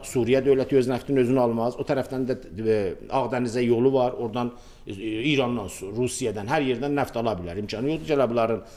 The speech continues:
e, xam neftlərini ala. Bunun heç yeri yoxdur, illa Türkiyə. Türkiyə satılırdı. Bəs sən bizim oğurluq neftimizi alırdın, bu bir məsələ. daişin yaranmada işə gələn qüvvələr hamısı Türkiyə xətti ilə gəliblər.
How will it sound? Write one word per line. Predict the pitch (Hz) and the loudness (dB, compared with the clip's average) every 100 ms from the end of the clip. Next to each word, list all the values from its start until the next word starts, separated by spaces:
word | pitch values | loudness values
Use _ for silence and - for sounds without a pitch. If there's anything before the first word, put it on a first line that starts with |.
| - | -8
e, | 110 104 - | -4 -2 0
xam | 135 117 | 2 2
neftlərini | 110 - 98 92 87 | -2 -2 -4 -4 -6
ala. | 82 78 - - | -6 -10 -12 -4
Bunun | 165 202 208 | 2 4 4
heç | 214 - | 2 4
yeri | 185 170 | 2 2
yoxdur, | 160 - 185 | -2 0 -2
illa | 156 156 127 107 - | 2 2 0 -6 -6
Türkiyə. | 113 - 107 87 - - - | -6 -4 -4 -6 -10 -10 -2
Türkiyə | 170 - 190 180 | -2 4 4 2
satılırdı. | 101 - 95 92 82 98 - - - | -4 -6 -6 -4 -4 -6 -8 -12 -2
Bəs | 143 - | -2 0
sən | 151 151 | -2 0
bizim | 147 180 170 | 0 0 0
oğurluq | 151 135 135 143 131 | 2 2 2 0 -4
neftimizi | 113 117 113 110 | -4 -2 0 2
alırdın, | 101 110 110 139 - 120 | 4 4 2 -2 -2 -2
bu | 98 | 0
bir | 87 | -2
məsələ. | 69 - - - - - - - | -4 -12 -14 -18 -20 -20 -12 -2
daişin | 117 110 - 131 | 0 0 -2 0
yaranmada | 117 113 110 113 110 110 | 0 0 0 0 0 -4
işə | 120 104 | -4 -2
gələn | 113 113 104 | -2 -2 -2
qüvvələr | 107 101 110 147 | -4 -4 -2 -2
hamısı | 117 98 147 - - - | -4 -6 -8 -10 -20 0
Türkiyə | 190 - 113 92 | 0 0 -4 -4
xətti | 104 - 92 | -6 -4 -6
ilə | 92 | -4
gəliblər. | 87 90 87 82 | -4 -6 -6 -10